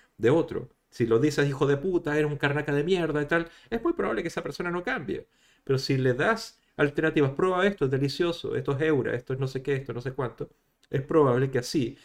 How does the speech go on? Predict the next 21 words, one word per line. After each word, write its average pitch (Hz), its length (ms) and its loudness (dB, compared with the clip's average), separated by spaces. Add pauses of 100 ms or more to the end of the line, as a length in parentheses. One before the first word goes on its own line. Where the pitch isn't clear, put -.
(220)
vayas 131 320 2 (120)
haciendo 131 340 -2
cambiar 131 600 0 (220)
esa - 460 -4
costumbre. - 540 -6 (1080)
Pero - 280 -2 (280)
creo, 160 220 2
eh, 131 180 -2
yo 151 120 2
digo 185 160 4
cariño 156 500 0 (100)
y 117 80 -4
digo 123 180 2
amor, 139 380 -2
pero 92 340 -2 (600)
con, - 200 -6 (140)
con 117 240 -8
tacto, - 580 -6 (200)
con, 104 300 -10
con, - 280 -14 (220)
con, - 300 -16